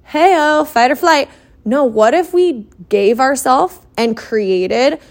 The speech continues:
a relationship in our life, but also a relationship with money that our nervous system got to relax in?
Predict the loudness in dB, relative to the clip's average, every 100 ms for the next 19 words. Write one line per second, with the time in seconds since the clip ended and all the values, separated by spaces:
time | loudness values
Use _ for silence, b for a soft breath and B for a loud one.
0 | b -2 0 2 -2 -2 -4 -4 -6 -4
1 | -2 0 -2 -6 _ _ -6 -4 0 2
2 | 2 2 0 0 0 0 0 0 -4 -4
3 | -6 -6 -6 -8 -8 -8 -6 -8 -10 b
4 | b -2 0 2 2 2 0 -2 -2 -2
5 | -2 -4 -2 -2 -2 0 0 0 -4 -4
6 | -4 0 0 -2 -6 -16 -16